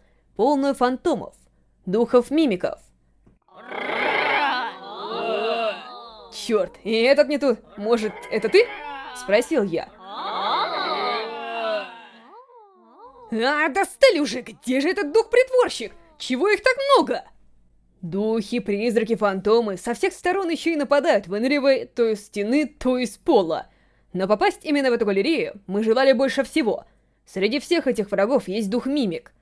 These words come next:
А вместе с ним может быть и высший вид, дух Притворщик. Чтобы нанести урон фантомам, мы всё ещё использовали навык Огненного Меча. Так мы сносили духов одного за другим.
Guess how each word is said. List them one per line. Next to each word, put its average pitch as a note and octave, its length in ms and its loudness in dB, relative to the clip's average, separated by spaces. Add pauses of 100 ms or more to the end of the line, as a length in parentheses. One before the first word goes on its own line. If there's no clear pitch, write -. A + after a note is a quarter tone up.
(500)
А G3 140 2
вместе B3 400 -2
с - 140 -10
ним B3+ 200 0
может B3+ 300 2
быть C#4+ 160 -2
и E4 60 2
высший C#4 320 0
вид, F3+ 200 -6 (140)
дух F#3 300 0
Притворщик. B3+ 680 -2 (340)
Чтобы F#4 300 0
нанести D4+ 380 -2
урон C4+ 220 0
фантомам, A3+ 560 -4
мы F3+ 100 -6
всё F#4+ 220 -2
ещё D#4+ 220 -2
использовали C4+ 480 -2
навык C4 300 0
Огненного A#3+ 320 2
Меча. - 420 -4 (800)
Так D#4 240 0
мы E4+ 120 0
сносили A#3+ 440 -2
духов G3 420 -4
одного A3 300 0
за A#3 120 0
другим. A3+ 380 -2